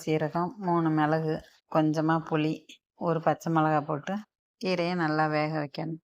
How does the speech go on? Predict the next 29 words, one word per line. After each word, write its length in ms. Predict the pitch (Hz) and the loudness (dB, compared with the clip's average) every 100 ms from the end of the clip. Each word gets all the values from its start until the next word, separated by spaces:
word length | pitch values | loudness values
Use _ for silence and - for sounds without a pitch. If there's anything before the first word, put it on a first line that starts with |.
| _ _ _ - | _ _ _ -4
கீரையை 340 | 196 185 175 | 0 2 2
வேக 200 | 160 156 156 | 2 2 0
வைக்கிறதுக்கு 520 | 151 - 151 156 220 | -2 -2 -4 -4 -4
தேவைப்பட்டா 640 | 202 165 160 151 147 147 185 | -2 0 2 0 0 0 0
ஒரு 160 | 156 | 0
கால் 240 | - 147 143 | 2 2 4
டம்ளர் 340 | 151 156 160 | 2 0 0
தண்ணி 220 | 151 151 151 | 0 0 0
ஊத்திக்கிடலாம். 580 | 147 143 147 139 147 - - | -2 -4 -4 -2 -4 -6 -6
நான் 260 | 175 180 175 | -2 0 -2
கீரையை 440 | 190 185 175 190 190 | -2 0 0 -2 -4
பிழிஞ்சு 340 | 180 190 190 165 | -4 -2 0 -2
எடுத்து 220 | 151 - 156 | -2 -4 -6
வச்சிருக்கும் 420 | 139 147 160 151 | -6 -8 -4 -2
போது 160 | 156 175 | 0 -2
இருக்கிற 280 | 156 - 156 | -4 -4 -4
தண்ணியிலேயே 600 | 156 151 151 151 147 165 | -2 -2 -2 -2 -2 -2
வேக 220 | 151 143 143 | -2 -4 -4
வைக்கிறேன். 400 | 139 139 143 - _ - | -6 -8 -10 -12 _ -4
கொஞ்சம் 420 | 170 175 190 190 | -2 -2 -2 -4
சூடேறவும் 540 | 185 180 160 151 156 190 | -4 -2 0 0 0 -4
இப்படி 200 | 160 156 | -8 -2
கரண்டியால 580 | 151 151 160 156 147 160 | -2 0 -2 -2 -2 -2
நல்லா 300 | 165 143 147 | -2 -2 -2
கீரையை 480 | 143 - 160 151 160 | -4 -6 -4 -2 -4
பெரட்டி 420 | 160 147 151 160 147 | -2 -2 -2 -6 -6
விடணும். 360 | 143 151 - - _ | -6 -6 -8 -16 _
நம்ம 260 | - 160 156 | -2 0 0
போட்ட 360 | 151 156 156 | 2 0 2